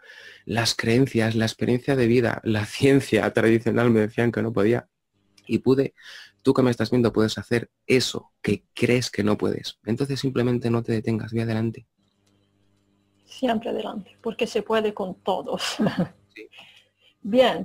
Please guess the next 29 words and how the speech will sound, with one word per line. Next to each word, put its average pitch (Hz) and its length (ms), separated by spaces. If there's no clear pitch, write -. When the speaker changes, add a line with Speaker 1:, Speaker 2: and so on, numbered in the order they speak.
Speaker 2:
perfecto, 220 680
encantada, 220 1160
gracias. 226 840
¿Y 208 680
cómo 285 320
pueden 220 480
encontrarte? 185 760
Porque 170 440
ya 185 180
te 196 140
conoce 254 580
y 202 220
si 175 220
quiere 175 540
hablar 170 480
contigo, 247 560
si 202 180
quiere 175 480
tener 185 320
sesiones 180 580
contigo 240 760
y 175 180
saber 190 360
más 196 280
de 190 160
ti, 269 320
¿dónde 220 760
podemos 202 300
encontrarte? 220 640